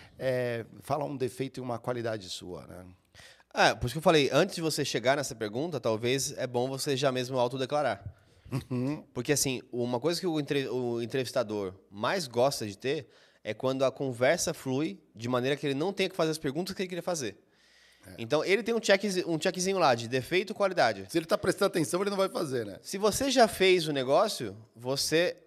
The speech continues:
Speaker 1: É.
Speaker 2: ela já dá um checkzinho ali e já matou a pergunta. Ou seja, você conseguiu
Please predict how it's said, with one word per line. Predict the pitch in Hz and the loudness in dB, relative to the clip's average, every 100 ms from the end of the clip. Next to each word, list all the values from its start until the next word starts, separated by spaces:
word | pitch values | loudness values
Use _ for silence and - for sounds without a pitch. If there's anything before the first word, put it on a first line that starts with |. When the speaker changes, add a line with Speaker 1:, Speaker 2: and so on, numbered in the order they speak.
| - | -6
Speaker 1:
É. | 143 | 2
Speaker 2:
ela | 156 | 4
já | 156 160 | 4 4
dá | 185 | 2
um | 202 | 0
checkzinho | 208 202 170 180 | -6 -6 -4 -2
ali | 160 160 | 0 0
e | |
já | 180 185 | 0 0
matou | 180 - | 0 0
a | 170 | -2
pergunta. | 180 160 151 139 | -2 -4 -4 -4
Ou | |
seja, | 143 123 | -2 -2
você | 117 117 147 | -2 -4 -6
conseguiu | 151 - 147 156 220 254 | -4 -4 -4 -2 -2 -6